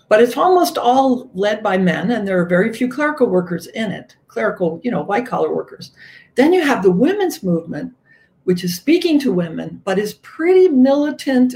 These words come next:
and in the streets and has its own language. Uh,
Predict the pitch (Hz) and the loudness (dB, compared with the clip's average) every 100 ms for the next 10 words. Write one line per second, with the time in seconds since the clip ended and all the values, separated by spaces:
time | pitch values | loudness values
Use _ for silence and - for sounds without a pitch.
0 | - 170 170 214 233 233 - - 220 240 | -6 -10 -10 -6 -4 -4 -6 -14 -4 -2
1 | 240 240 170 165 170 165 180 - 202 214 | -2 -6 -12 -6 -6 -6 -10 -8 -8 -6
2 | 190 139 165 220 226 220 208 214 - - | -6 -6 -6 -4 -4 -2 -4 -4 -10 -20
3 | _ _ - _ _ _ 170 160 160 | _ _ -20 _ _ _ -4 -2 -4